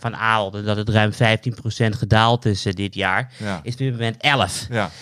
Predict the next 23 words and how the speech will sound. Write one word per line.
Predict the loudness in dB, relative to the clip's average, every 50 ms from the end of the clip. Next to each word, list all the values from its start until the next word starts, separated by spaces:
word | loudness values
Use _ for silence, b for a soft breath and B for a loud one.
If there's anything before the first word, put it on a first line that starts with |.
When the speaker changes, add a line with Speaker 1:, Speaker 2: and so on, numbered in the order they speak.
| B B B _
Speaker 1:
Dus, | -2 0 0
dus | 0 0 0
een | -2 -2 -4 -6 -6
bedrijf | -4 0 2 4 4 4 2
als | -2 -2
Ahold | 0 2 4 4 4 4 2 0 -2 -6 -8 -10
is | -10 -8
een | -6 -6
stuk | -4 0 0 0 0 0 2
duurder | 4 4 6 6 6 6 6 4 2 0 0 -4 -6 b b b b b b _
nog, | -10 -6 -6 -6 -6 -6 -10 -16 -14 -10
eh, | -6 -6 -4 -2 0 0 2 2 2 4 4 2 4 4
dan | 4 4
in | 4 4 2
de | 0
zomer | 2 4 4 4 4 4 2 -2 -6 -8
van | -8 -8 -8 -8
twintig | -4 -2 -2 -2 -2 -4 -8
twintig | _ 2 4 4 4 2 0 -2 -2
en | -2 -2
nog | -2 0
veel | 4 6 6 6 6 4 2
duurder | 0 0 0 2 2 2 2 2 0 0 -2